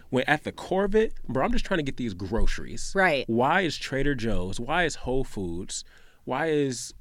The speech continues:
Speaker 1: uh, S-, Sprouts, which has, like, the fresh produce or whatever in, um, in North Carolina?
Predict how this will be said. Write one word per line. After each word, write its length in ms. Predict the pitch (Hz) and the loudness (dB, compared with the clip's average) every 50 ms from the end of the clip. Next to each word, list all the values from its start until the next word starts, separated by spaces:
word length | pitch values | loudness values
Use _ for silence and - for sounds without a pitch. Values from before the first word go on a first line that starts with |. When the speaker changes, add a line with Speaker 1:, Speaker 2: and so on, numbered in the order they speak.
| - - | -20 -18
Speaker 1:
uh, 100 | - 92 | -16 -14
S-, 200 | 123 - - - - | -12 -10 -10 -10 -8
Sprouts, 760 | - - - - - 151 139 120 101 92 73 - - - - | -8 -8 -8 -4 0 0 2 2 0 -2 -4 -6 -6 -6 -4
which 220 | 147 127 110 - | -4 -4 -4 -2
has, 200 | - 107 104 101 | -2 -4 -2 -2
like, 140 | 107 101 - | -4 -6 -8
the 60 | - | -10
fresh 220 | 101 - 104 95 - | -8 -8 -8 -8 -6
produce 320 | - 104 98 - 90 - | -8 -6 -6 -6 -6 -6
or 40 | 101 | -6
whatever 300 | 98 92 90 85 - 87 | -6 -6 -6 -6 -6 -8
in, 120 | 85 87 - - | -8 -8 -8 -6
um, 400 | 85 80 - 92 98 117 143 - | -6 -6 -6 -8 -10 -12 -14 -10
in 100 | - 113 | -6 -6
North 180 | 95 87 87 - | -6 -6 -6 -8
Carolina? 260 | - 90 92 87 80 | -8 -6 -6 -6 -6